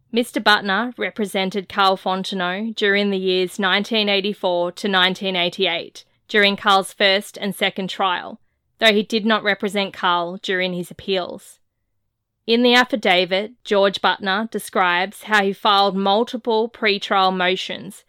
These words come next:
requesting discovery and disclosures of records, physical evidence,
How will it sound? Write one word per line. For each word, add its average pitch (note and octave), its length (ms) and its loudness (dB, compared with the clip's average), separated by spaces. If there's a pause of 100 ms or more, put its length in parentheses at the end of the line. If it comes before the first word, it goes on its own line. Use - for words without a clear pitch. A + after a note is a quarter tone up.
(160)
requesting G#3 580 0
discovery G#3 720 0
and G3 180 -4
disclosures F#3+ 640 -4
of E3+ 140 -10
records, A3+ 840 -4
physical G#3+ 500 -4
evidence, F#3+ 580 -4